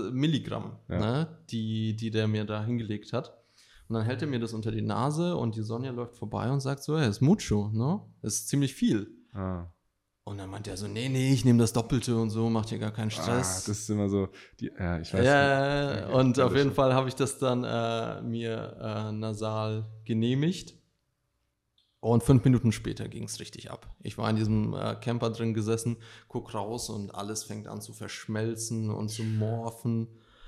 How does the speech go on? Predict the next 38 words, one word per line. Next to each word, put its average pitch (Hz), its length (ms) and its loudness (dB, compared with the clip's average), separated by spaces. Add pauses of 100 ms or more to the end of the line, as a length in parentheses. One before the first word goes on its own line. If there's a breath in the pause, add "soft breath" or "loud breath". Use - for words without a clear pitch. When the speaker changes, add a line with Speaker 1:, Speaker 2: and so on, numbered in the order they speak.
(420 soft breath)
Speaker 1:
Und 107 300 0
er 110 140 -2
hat 131 160 0
die 120 60 0
doppelte 131 360 2
Ladung 101 380 -4
gezogen 107 600 -6
und 113 180 -4
ist 120 140 -8
dann 101 120 -6
gefahren. 101 680 -8
Speaker 2:
<laughs> - 1160 -2
Speaker 1:
Pass 101 180 -6
auf. 110 300 -4 (520 loud breath)
Und, 117 420 2
äh, 101 160 2 (100)
bei 131 80 6
mir 135 160 10
ging's 143 260 6
dann 135 180 4
richtig 131 400 4
ab, 110 240 4
ne? 110 220 6
Ich 110 100 0
dachte 98 200 -6
so, 98 120 -10
"Scheiße, - 320 -10
ich 104 60 -10
muss 107 140 -6
aus 107 120 -8
diesem 104 240 -4
Camper 123 320 0
raus", 120 340 2
bin 110 140 10
da 107 120 6
irgendwie 107 240 4
rausgestolpert, 127 920 -2
rum-, 131 280 -2